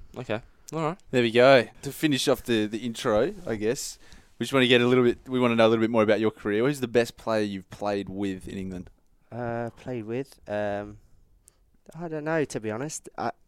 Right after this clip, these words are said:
Speaker 3: I go around, I go around this, this question a lot because
Speaker 2: <laughs>
Speaker 3: people ask you that.
Speaker 2: Yeah.
Speaker 3: And how do you, you know, do you
Speaker 2: Differentiate.
Speaker 3: yeah,
Speaker 2: Yeah.
Speaker 3: do you go off the person that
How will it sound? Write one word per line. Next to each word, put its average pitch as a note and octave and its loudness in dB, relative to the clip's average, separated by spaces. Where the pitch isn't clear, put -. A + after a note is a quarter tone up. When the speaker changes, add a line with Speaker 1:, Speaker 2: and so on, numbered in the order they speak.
Speaker 3:
I C3 -2
go E3 10
around, C3+ 8
I B2 0
go C#3+ 4
around B2+ 4
this, A#2 -10
this - -6
question - -6
a G2+ -10
lot G2+ -6
because - -4
Speaker 2:
<laughs> - -20
Speaker 3:
people C#3 0
ask B2 2
you A#2 -8
that. B2+ -4
Speaker 2:
Yeah. B2 -6
Speaker 3:
And A#2+ -6
how C#3 2
do C3 -6
you, A#2 -6
you B2 -6
know, G#2+ -4
do - -10
you A#2+ -8
Speaker 2:
Differentiate. A2 -2
Speaker 3:
yeah, C#3 4
Speaker 2:
Yeah. A2 -2
Speaker 3:
do A#2+ -2
you B2+ -2
go C3+ 4
off B2+ 0
the B2 -4
person C3+ -2
that A2+ -6